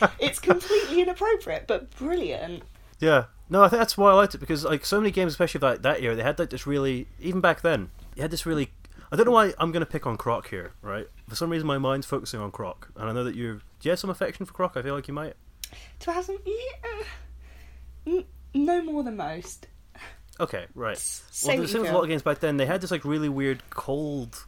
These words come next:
Speaker 2: kind of, like, really scary atmosphere, because they're, like, really polo-, like, polygonal, and it'd be quite
Speaker 1: Mm.
Speaker 2: empty.
Speaker 1: Mm.
Speaker 2: And they tend just to be you and these things that, like, attack you on sight.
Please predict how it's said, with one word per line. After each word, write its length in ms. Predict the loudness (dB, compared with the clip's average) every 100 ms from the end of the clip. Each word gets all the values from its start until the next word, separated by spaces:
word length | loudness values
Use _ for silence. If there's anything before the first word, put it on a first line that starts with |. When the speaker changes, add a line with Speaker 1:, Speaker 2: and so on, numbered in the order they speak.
| -10
Speaker 2:
kind 300 | -6 -4 -6
of, 120 | -4
like, 420 | -4 -4 -10 -18 -18 -8
really 300 | -4 -4 -4
scary 420 | -4 -2 0 0
atmosphere, 560 | 0 -4 -8 -8 -8 -10
because 180 | -10 -4
they're, 120 | 0
like, 160 | 0 -2 -8 -16 -16 -16 -14 -14 -14 -12 -8
really 220 | -4 -4
polo-, 300 | -4 -4 -2
like, 200 | -4 -6 -12 -16 -10
polygonal, 500 | -6 -4 -2 -4 -6 -8
and 160 | -6 -6
it'd 140 | -6
be 140 | -8
quite 440 | -10 -2 -2 -2 -4
Speaker 1:
Mm. 60 | -6
Speaker 2:
empty. 360 | -6 -4 -4
Speaker 1:
Mm. 380 | -4 -6 -6 -10 -16 -20 -14 -4
Speaker 2:
And 120 | -2
they 60 | 0
tend 200 | 0 0
just 120 | -2
to 60 | -4
be 60 |
you 340 | -2 0 0 0
and 160 | -2
these 160 | -2 -4
things 240 | -4 -4
that, 60 | -4
like, 120 | -6
attack 280 | -4 -4 -2
you 80 | -6
on 100 | -4
sight. 320 | -2 -2 -2